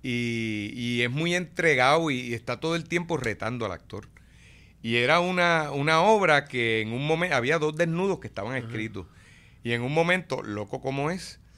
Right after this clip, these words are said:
Speaker 1: le dijo a la, al grupo de actores, "El que se quiere desnudar me lo dice porque le busco el momento".
Speaker 2: Por joder, vamos a
Speaker 1: Por
Speaker 2: hacerlo.
Speaker 1: joder.
Speaker 2: Ajá.
Speaker 1: Y como era una familia y la escenografía era espectacular, era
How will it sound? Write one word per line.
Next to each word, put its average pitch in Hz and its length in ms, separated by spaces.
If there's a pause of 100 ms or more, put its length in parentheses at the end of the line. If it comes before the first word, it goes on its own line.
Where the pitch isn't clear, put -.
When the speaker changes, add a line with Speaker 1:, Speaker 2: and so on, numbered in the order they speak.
(380)
Speaker 1:
le 123 280
dijo 127 220
a 151 40
la, 156 120
al 139 220
grupo 135 220
de 151 60
actores, 147 320 (140)
"El 131 140
que 160 100
se 143 160
quiere 170 220
desnudar 214 320
me 208 100
lo 196 100
dice 208 180
porque 165 180
le 131 80
busco 147 260
el 185 80
momento". 151 480 (680)
Speaker 2:
Por 165 220
joder, 143 480 (160)
vamos 147 240
a - 60
Speaker 1:
Por 175 80
Speaker 2:
hacerlo. 113 300
Speaker 1:
joder. 123 380
Speaker 2:
Ajá. 127 160 (280)
Speaker 1:
Y 135 100
como 123 240
era 120 80
una 135 160
familia 147 640
y 110 180
la 107 80
escenografía 101 460
era 123 80
espectacular, 123 640
era 113 280